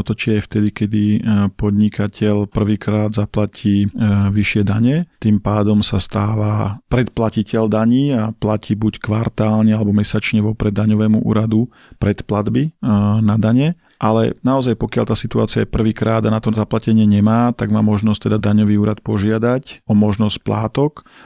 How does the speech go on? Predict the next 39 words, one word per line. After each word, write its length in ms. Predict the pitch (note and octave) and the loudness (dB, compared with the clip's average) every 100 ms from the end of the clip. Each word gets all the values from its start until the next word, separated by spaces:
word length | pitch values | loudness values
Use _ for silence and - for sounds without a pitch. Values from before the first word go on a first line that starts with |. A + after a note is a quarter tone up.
| - | -4
Samozrejme, 480 | A2+ A2+ A2+ A2+ | 0 2 2 2
toto 160 | A2 G#2+ | 0 2
nie 240 | A2 A2 | 2 4
je 80 | G#2 | 2
zákonom 400 | G#2 G2+ G#2+ G#2+ | -2 -2 0 2
dané, 240 | G#2 G#2 G#2 | 2 2 0
že 480 | G#2 G2+ G2+ G#2 G#2 | 0 0 2 0 -2
daňový 520 | G#2+ G#2 G#2 G2+ G#2 | -2 0 2 2 0
úrad, 440 | - G#2+ G#2 G#2+ - | 0 0 0 -2 -4
e, 80 | A2+ G#2+ | -2 2
musí 240 | G#2 G#2+ A2 | 0 0 0
vyhovieť, 760 | A2 A2+ G2+ G#2 B2+ - - - | 0 2 0 0 -2 -6 -20 -6
to 120 | G#2+ | -6
je 40 | |
po 120 | - G#2 | -4 -4
prvé. 400 | - B2 C#3 D#3 - - _ | -2 0 0 -4 -8 -20 _
A 400 | A2 G#2 G#2+ A2 - | -2 0 0 -2 -2
potom 160 | B2+ | 0
tu 160 | B2 A#2+ | 0 2
máme 160 | A#2 A2+ | 0 0
teda 160 | A2 | -2
druhú 240 | G#2+ A2 A#2 | -2 0 2
možnosť, 640 | A#2 A#2 B2 C3+ - - | 2 2 0 0 -4 -10
ktorú 240 | - A2 | -4 -2
sme 80 | G#2+ | 0
teraz 320 | G#2+ A2 G#2 | -2 -2 -4
spomenuli, 640 | - A2 A2+ A#2+ B2 C3 - - | -2 0 2 2 2 0 -2 -10
že 720 | - G2+ G2 G#2+ G#2+ G#2+ G#2+ G#2+ - | -4 -2 0 2 2 2 2 0 -4
prišla 800 | A2+ A2+ - - A2 G#2+ G#2 G2+ | -2 0 -2 -2 -2 0 -2 -4
Slovenská 560 | G#2+ - A2 A2 - G#2+ | -8 -2 0 0 -2 -2
banka 400 | G#2+ A2 G#2+ G#2+ | 0 0 0 -2
s 160 | G2+ | -2
ponukou 720 | - A2 A2+ - A2 A2 A2+ A2+ - - | 0 2 2 0 0 2 0 -4 -10 -4
pre, 480 | A2 G#2+ G#2 G#2 - - | 0 2 2 0 -4 -8
e, 240 | A2+ G#2 | -2 0
živnostníkov, 640 | G2+ A#2+ B2 A2+ A2+ G#2+ | 2 4 4 2 -2 -2
pre 160 | G#2 G#2+ | -2 0
malých 240 | G#2+ G#2+ | 2 0
podnikateľov 960 | - A2 A#2 A#2 A2 - A2 G#2+ G#2+ G#2 | 0 0 2 0 -2 0 0 2 0 -2